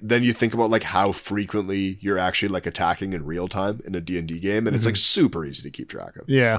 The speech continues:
Speaker 3: Um, for the record, is, is this annoying? Should, like, I was planning on never picking up a gun and maybe even having a thing about it.
Speaker 2: That's not annoying. That's reasonable.
Speaker 3: Okay, cool.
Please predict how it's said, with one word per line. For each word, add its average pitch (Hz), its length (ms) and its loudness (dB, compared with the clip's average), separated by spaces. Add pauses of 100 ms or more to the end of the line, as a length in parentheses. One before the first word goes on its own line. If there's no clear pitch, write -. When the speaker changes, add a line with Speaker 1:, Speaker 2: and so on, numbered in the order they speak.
Speaker 3:
Um, 139 300 4
for 165 180 8
the 170 140 8
record, 160 480 6 (220)
is, 160 240 8
is 160 400 6
this 202 180 6
annoying? 151 460 6
Should, 156 360 4
like, 135 300 6
I 147 300 8
was 143 260 6
planning 123 380 4
on 117 320 2
never 117 420 2 (220)
picking 120 340 4
up 110 160 0
a 113 60 4
gun 104 340 -2
and 107 180 -2
maybe 110 280 0
even 107 240 -4
having 107 320 -2
a 101 80 -6
thing 101 200 -6
about 101 280 -4
it. - 100 -10 (280)
Speaker 2:
That's 131 260 -2
not 123 160 0
annoying. 113 300 -6 (220)
That's 123 240 -6
reasonable. 127 340 0
Speaker 3:
Okay, 107 100 -4
cool. - 240 -4